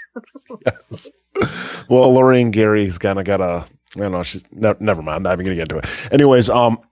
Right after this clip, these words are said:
Speaker 2: but yeah, I mean, the structure of this movie is very much like, you know, it, it's, it, it is, like,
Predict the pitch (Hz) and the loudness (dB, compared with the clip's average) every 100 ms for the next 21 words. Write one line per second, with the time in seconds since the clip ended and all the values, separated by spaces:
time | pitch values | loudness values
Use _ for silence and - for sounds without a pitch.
0 | _ 143 147 - 120 165 131 120 139 127 | _ -4 0 0 2 2 4 2 0 -2
1 | - - - 123 104 113 107 98 90 82 | -4 -4 0 -2 -2 -4 -4 -4 -6 -10
2 | 95 90 95 101 104 104 95 95 92 78 | -10 -8 -4 0 0 0 -4 -2 -2 -2
3 | - - - 101 95 87 - - 156 123 | -4 -4 -4 0 2 0 -6 -4 -2 2
4 | 170 - 117 - 135 131 120 160 95 101 | 0 2 -2 0 2 2 4 4 2 -2